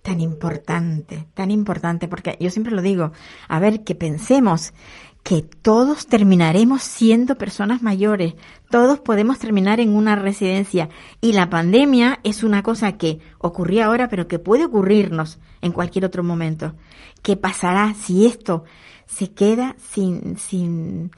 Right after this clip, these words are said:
o sea, si se le da, mm, carpetazo? Si no pagan lo, los que realmente han, tienen que, o sea, lo, lo, los culpables,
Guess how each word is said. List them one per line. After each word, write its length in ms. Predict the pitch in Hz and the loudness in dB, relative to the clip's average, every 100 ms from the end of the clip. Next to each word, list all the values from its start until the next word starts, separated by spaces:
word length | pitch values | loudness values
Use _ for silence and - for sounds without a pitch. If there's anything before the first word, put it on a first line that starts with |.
| _ _ - | _ _ -20
o 40 | - | -10
sea, 100 | 196 | -4
si 160 | 208 | -2
se 140 | 190 190 | 0 2
le 160 | 185 | 2
da, 440 | 180 220 269 269 - | 2 0 0 0 -2
mm, 260 | - 196 - _ | -6 -12 -14 _
carpetazo? 720 | 214 196 190 196 190 - - - - - - - | -4 -2 -2 -4 -6 -8 -14 -16 -20 -20 -20 -20
Si 180 | - 196 | -2 2
no 240 | 196 254 | 4 4
pagan 400 | 254 254 254 247 | 2 2 2 2
lo, 160 | 233 214 190 | 2 0 0
los 200 | 190 - | -4 -4
que 220 | - 180 | -4 -4
realmente 580 | 175 160 165 190 214 214 | -2 -4 -2 0 -2 -2
han, 160 | 190 196 | -2 -2
tienen 420 | - - 180 185 | -4 -4 -2 -2
que, 200 | - 190 | -4 -8
o 60 | - | -6
sea, 140 | 185 | -4
lo, 180 | 170 147 | -2 -2
lo, 140 | 170 - | -4 -6
los 140 | 170 | -8
culpables, 680 | - 165 160 311 285 156 156 | -6 -8 -4 -2 0 -2 -4